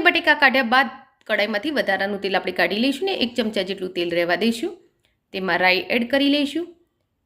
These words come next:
રાઈ ફૂટવા લાગે એટલે તેમાં પાંચ ચમચી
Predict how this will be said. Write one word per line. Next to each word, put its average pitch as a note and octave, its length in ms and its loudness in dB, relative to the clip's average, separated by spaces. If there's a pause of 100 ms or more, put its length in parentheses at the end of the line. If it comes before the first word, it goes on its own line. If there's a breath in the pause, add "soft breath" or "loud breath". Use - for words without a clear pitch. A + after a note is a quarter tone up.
(520)
રાઈ C#4 320 4
ફૂટવા C#4+ 300 0
લાગે A#3 300 2 (140)
એટલે A3 180 -4 (100)
તેમાં G3+ 340 -4
પાંચ F#3 180 -2
ચમચી F#3 320 -8